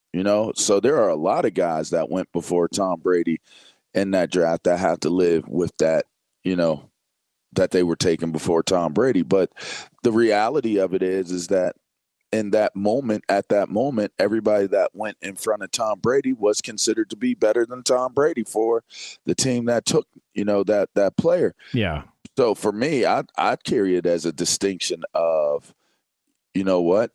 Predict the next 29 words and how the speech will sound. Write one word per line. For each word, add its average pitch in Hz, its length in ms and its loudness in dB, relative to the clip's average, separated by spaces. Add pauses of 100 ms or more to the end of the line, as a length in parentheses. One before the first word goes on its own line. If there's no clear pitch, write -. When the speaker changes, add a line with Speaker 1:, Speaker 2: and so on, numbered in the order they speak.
Speaker 1:
like, 85 280 0
at 87 200 -2
that 90 200 0
point 98 220 -2
in - 60 -14
time, 120 360 -2
it, 78 140 2 (160)
it 82 240 0 (180)
is 87 320 0
what 87 180 2
it 82 100 -2
is. 104 260 0
It 82 100 0
was 85 320 2
what 82 200 0
it 71 100 -2
was. 82 560 0 (100)
I 92 120 0
don't, 98 200 0
I 90 60 2
don't 92 200 0
look 92 180 0
at 85 160 2
it 76 100 0
as, 76 240 2
uh, 76 320 2
like, 67 300 -2
you 82 120 -4
know, 78 220 0